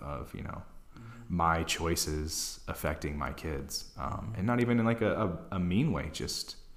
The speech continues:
Speaker 2: Mm-hmm.
Speaker 1: it felt selfish.
Speaker 2: Yeah.
Speaker 1: Um, yeah.
Speaker 2: Yeah.
Speaker 1: Mm-hmm.
Speaker 2: <laughs> Uh, w-, I connect with that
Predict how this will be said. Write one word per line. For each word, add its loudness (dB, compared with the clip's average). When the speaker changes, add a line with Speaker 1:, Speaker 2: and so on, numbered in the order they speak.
Speaker 2:
Mm-hmm. -10
Speaker 1:
it -8
felt 2
selfish. 2
Speaker 2:
Yeah. -4
Speaker 1:
Um, -2
yeah. -2
Speaker 2:
Yeah. -2
Speaker 1:
Mm-hmm. 2
Speaker 2:
<laughs> -8
Uh, -2
w-, -10
I -6
connect -2
with -10
that -10